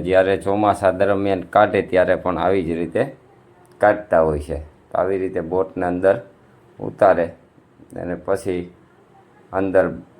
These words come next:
જે કંઈ પ્રોસેસ હોય એને માલ લઈ જવાની, એ બધું લઈ, ડીઝલ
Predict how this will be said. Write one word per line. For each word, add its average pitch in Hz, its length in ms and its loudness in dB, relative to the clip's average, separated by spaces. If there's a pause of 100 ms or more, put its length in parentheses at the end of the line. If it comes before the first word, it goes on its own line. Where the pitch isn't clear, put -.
(300)
જે 95 260 0
કંઈ 87 200 -2
પ્રોસેસ 98 520 0
હોય 98 240 2
એને 82 240 -2
માલ 90 260 0 (100)
લઈ 90 160 0
જવાની, 82 400 0
એ 82 40 -4
બધું 85 440 -6
લઈ, 104 200 2 (540)
ડીઝલ 92 460 2